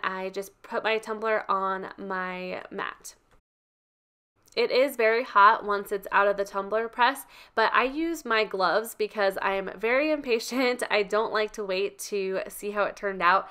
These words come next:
so I use those to be able to take off the tape and paper. The tape can be a little tricky to take off.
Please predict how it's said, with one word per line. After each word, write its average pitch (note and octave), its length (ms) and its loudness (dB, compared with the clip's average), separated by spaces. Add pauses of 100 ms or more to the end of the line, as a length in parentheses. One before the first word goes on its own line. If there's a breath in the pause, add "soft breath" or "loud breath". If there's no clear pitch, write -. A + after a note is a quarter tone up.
(180 loud breath)
so - 160 2
I A3 140 4
use C#4+ 300 -2
those A3 400 2
to A3 360 0
be A3 80 2
able G#3 300 2
to G#3 100 -12
take G3 260 -6
off F#3 300 -4
the F3 80 -4
tape F3+ 300 -12
and E3+ 120 -10
paper. D#3 460 -8 (560)
The A#3 100 0
tape C4 300 2
can G#3+ 240 0
be A#3 180 2
a G3+ 80 2
little G3+ 280 6
tricky A#3 400 -4
to A#3+ 100 0
take A3+ 320 -4
off. G#3 320 4